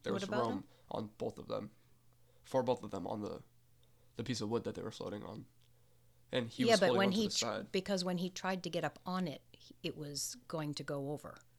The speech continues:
Speaker 2: And then she would have fallen in too. So he stayed there to save her life.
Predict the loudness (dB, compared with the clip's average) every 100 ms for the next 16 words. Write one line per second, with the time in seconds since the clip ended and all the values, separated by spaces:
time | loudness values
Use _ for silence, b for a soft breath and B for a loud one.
0 | b b b -6 -4 -2 -2 -2 -2 -4
1 | -6 -4 -6 -6 -12 -10 -8 -8 -4 -4
2 | -4 -6 -2 0 2 2 -2 -2 -2 0
3 | 0 -2 -8 b b -4 0 0 -2 -4
4 | -6 -6 -10 -12 -14